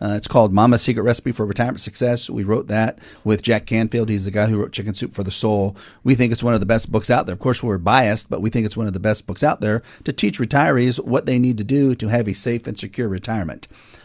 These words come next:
And today we're gonna talk about something that we already know the answer for, but we're gonna breach the subject anyway, and that is, have you ever had your entire portfolio analyzed for how much risk you're taking? Meaning how much you could lose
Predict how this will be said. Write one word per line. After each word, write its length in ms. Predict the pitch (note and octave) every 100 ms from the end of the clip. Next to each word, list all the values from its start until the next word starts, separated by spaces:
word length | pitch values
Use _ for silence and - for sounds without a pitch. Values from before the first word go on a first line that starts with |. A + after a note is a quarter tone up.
| _ _
And 280 | B2+ A#2+ C3 -
today 200 | C#3+ F#3+
we're 120 | G3+
gonna 100 | B2+
talk 300 | A2+ D3 C#3+
about 340 | A#2 G2+ A2+
something 380 | - D3+ D3 B2
that 180 | A#2+ - - _
we 140 | A#2
already 200 | C#3+ C#3
know 140 | A#2+ A2+
the 180 | F2+ A2+
answer 320 | F3 - G#2
for, 340 | G#2+ G#2 A2+ - -
but 100 | -
we're 100 | B2
gonna 200 | B2+ B2
breach 300 | G2+ B2 C3+
the 100 | G#2+
subject 400 | F#2 A#2+ A2 F#2+
anyway, 260 | D3 D3 G2+
and 80 | G#2
that 160 | A#2+
is, 180 | A#2 A2+ - -
have 320 | - B2 C#3+ D#3
you 160 | E3
ever 280 | C3+ B2+ C#3
had 420 | A#2+ A#2 A#2 A#2
your 120 | A2+
entire 440 | G#2 F#2+ A2+ B2 B2+
portfolio 580 | - - - A2 B2 B2+
analyzed 600 | G2+ G#2+ G2+ F#2 F#2+ G#2+ - - -
for 120 | G#2+
how 100 | G#2+
much 180 | G#2+ -
risk 240 | F#3 -
you're 80 | G2
taking? 440 | G2 D2 - - - - - -
Meaning 440 | C#3+ C#3 B2 B2+ - -
how 180 | B2
much 220 | B2+ C#3+ C#3
you 80 |
could 220 | C3+ D3 C3
lose 480 | G#2+ F#2+ A#2 -